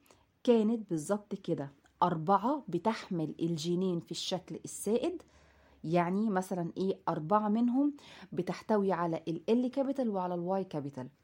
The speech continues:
وتلاتة منهم بتحتوي على، آه، آه، اتنين، آه، مثلًا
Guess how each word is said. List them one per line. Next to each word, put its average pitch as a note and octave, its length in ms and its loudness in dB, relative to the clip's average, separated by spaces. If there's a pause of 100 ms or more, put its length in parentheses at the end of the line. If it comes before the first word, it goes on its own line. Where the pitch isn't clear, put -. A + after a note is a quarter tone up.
(440)
وتلاتة F#3+ 540 2
منهم C4+ 480 2
بتحتوي G3+ 720 -2
على، A#3 360 0 (800)
آه، E3+ 600 0 (600)
آه، E3+ 140 0 (100)
اتنين، A3 420 4 (480)
آه، D#3+ 600 0
مثلًا G3 460 0